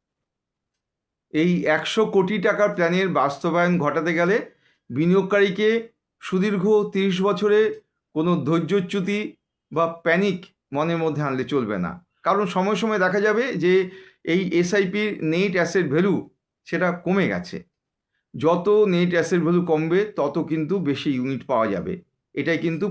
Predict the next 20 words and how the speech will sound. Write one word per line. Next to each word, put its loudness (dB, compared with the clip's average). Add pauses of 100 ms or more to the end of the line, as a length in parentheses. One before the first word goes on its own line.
পরীক্ষাতে -4
দেখা -2
গেছে। -8 (760)
আর 2 (120)
যদি 0 (100)
বিনিয়োগকারীর 0
কাছে 0 (640)
কিছু 0 (300)
সঞ্চয় 0
আরও 2
বেশি -2 (100)
থাকে, -2 (800)
এক্সট্রা -4
অ্যামাউন্ট 0
থাকে, 0 (160)
তাহলে 2 (100)
কিন্তু 0 (540)
তিনি 2 (540)
এক্ষেত্রে 0 (460)
আর 2